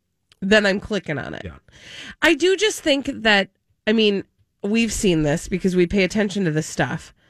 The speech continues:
Speaker 1: You guys, it's a barren wasteland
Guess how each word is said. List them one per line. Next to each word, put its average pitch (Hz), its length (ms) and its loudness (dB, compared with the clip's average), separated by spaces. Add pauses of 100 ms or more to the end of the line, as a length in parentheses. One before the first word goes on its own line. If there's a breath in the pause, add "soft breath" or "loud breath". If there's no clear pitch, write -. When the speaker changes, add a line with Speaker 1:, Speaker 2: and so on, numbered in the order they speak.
(480)
Speaker 1:
You 208 120 2
guys, 202 540 2 (1080)
it's - 340 -2 (500)
a 196 160 0 (240)
barren 180 540 2
wasteland 151 800 -2